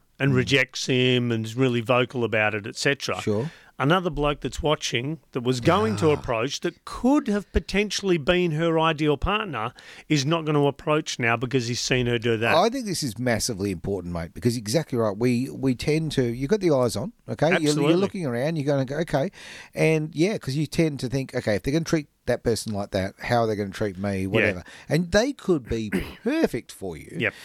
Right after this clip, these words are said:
Speaker 2: Except, yeah, they've put out that horrible
Speaker 1: Yeah.
Speaker 2: vibe.
Speaker 1: And, and the sad thing is, and this is where I talked about the three people when you're
Speaker 2: Mm-hmm.
Speaker 1: approaching, she
Speaker 2: Sure.
Speaker 1: might have had a shitty day.
Speaker 2: Spot on.
Speaker 1: You don't know
Speaker 2: Yep.
Speaker 1: about it. However, if she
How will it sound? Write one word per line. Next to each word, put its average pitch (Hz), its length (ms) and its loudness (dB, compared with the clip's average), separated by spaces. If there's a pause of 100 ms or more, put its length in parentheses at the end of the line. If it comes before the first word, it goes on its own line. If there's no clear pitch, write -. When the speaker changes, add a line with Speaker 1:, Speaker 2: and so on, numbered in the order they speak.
(240)
Speaker 2:
Except, 160 380 -2
yeah, 165 260 0
they've 104 200 -2
put 127 140 0
out 113 160 -2
that 113 140 -2
horrible 131 260 2
Speaker 1:
Yeah. 107 60 0
Speaker 2:
vibe. 151 300 -2
Speaker 1:
And, 175 200 0
and 165 120 2
the 151 80 4
sad 196 380 2
thing 135 200 0
is, 113 260 0
and 135 100 2
this 156 180 0
is 135 140 -6
where 131 440 2 (220)
I 127 100 2
talked - 360 0
about 123 260 -4
the 117 80 -8
three - 260 -2
people 131 380 0
when 127 160 2
you're 123 140 4
Speaker 2:
Mm-hmm. 143 100 0
Speaker 1:
approaching, 147 440 -2 (220)
she - 200 0
Speaker 2:
Sure. 240 40 2
Speaker 1:
might 190 220 4
have 135 80 -2
had 151 160 2
a - 20 -4
shitty 127 340 0
day. 101 300 -2
Speaker 2:
Spot - 240 4
on. 101 180 -6
Speaker 1:
You 160 160 2
don't 165 200 2
know 139 140 0
Speaker 2:
Yep. 127 40 0
Speaker 1:
about 101 220 -4
it. - 60 -18 (340)
However, 156 760 0
if 151 160 -4
she 135 320 -2